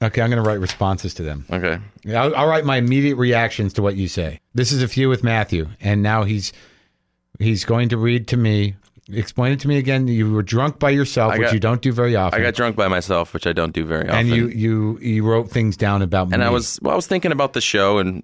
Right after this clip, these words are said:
Speaker 2: and, you know, we got a good thing going here. And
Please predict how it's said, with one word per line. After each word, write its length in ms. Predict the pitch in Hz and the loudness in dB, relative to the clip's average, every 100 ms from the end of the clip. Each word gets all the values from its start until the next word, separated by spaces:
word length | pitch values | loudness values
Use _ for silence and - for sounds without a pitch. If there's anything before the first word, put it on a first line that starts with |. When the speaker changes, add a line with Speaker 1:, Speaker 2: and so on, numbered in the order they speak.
| - | -6
Speaker 2:
and, 260 | 92 90 | -4 -2
you 80 | 85 | -2
know, 200 | 85 87 | -2 -2
we 100 | 95 | -2
got 140 | 92 90 | -2 -4
a 100 | - - - - | -6 -16 -20 -8
good 160 | - 85 | -4 -2
thing 180 | 92 90 | -2 0
going 260 | 87 87 | 0 -2
here. 260 | 90 92 98 | -2 -2 -2
And 220 | 90 87 | -2 -6